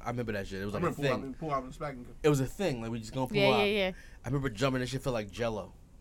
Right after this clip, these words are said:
Speaker 3: <laughs>
Speaker 1: Maybe it was a liquor. <laughs> But
Speaker 3: Ugh.
Speaker 1: I'm pre-, I remember swimming in slow motion, like, "Wah." I'm like, "We gotta get outta here. This is, this is gonna cause us cancer."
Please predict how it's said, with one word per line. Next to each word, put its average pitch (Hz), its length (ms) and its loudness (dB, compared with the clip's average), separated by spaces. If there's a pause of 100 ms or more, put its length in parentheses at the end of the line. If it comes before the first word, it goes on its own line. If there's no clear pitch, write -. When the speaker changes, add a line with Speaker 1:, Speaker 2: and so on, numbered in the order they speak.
(240)
Speaker 3:
<laughs> 349 500 10 (480)
Speaker 1:
Maybe 143 220 6
it - 20 6
was 139 140 2
a 131 40 0
liquor. 127 360 -2 (260)
<laughs> - 260 -10
But - 320 6
Speaker 3:
Ugh. 294 300 4
Speaker 1:
I'm 170 140 10
pre-, 175 120 6
I 165 80 6
remember 170 280 4
swimming 170 260 4
in 147 60 0
slow 151 200 0
motion, 147 260 4
like, 123 140 2 (240)
"Wah." 104 600 0
I'm 123 60 -2
like, 113 200 -4
"We 143 60 6
gotta 131 140 6
get 117 140 -4
outta 113 180 0
here. 110 160 -6 (420)
This 147 200 2
is, 127 200 -4
this 165 200 2
is - 60 -8
gonna 135 140 -2
cause 117 260 -4
us 113 120 -10
cancer." 113 380 -10